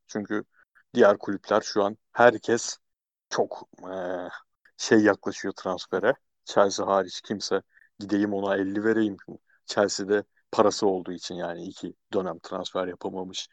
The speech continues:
iki tane oyuncuyu yüz seksene satmış bir takım olarak yapabildi.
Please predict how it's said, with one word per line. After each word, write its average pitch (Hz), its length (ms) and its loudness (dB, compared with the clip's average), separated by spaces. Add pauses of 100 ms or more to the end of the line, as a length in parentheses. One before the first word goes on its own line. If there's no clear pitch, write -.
(420)
iki - 180 -10
tane 92 280 -4
oyuncuyu 92 460 -8
yüz 95 120 -12
seksene 98 460 -6
satmış - 400 -8
bir - 80 -20
takım 104 300 -8
olarak 98 340 -4
yapabildi. 90 540 -6